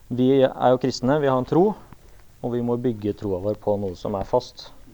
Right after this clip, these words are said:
Og da med en gang vi begynner å si at ok, det er noe av det her tror jeg på, noe blir rart, så begynner man jo å velge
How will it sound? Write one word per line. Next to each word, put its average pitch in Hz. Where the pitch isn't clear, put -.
Og 104
da 104
med 101
en 95
gang 92
vi 95
begynner 92
å 95
si 92
at 92
ok, -
det 95
er 92
noe 101
av 90
det 95
her 104
tror 95
jeg 95
på, 120
noe 104
blir 104
rart, 131
så -
begynner 101
man 90
jo 92
å 98
velge 90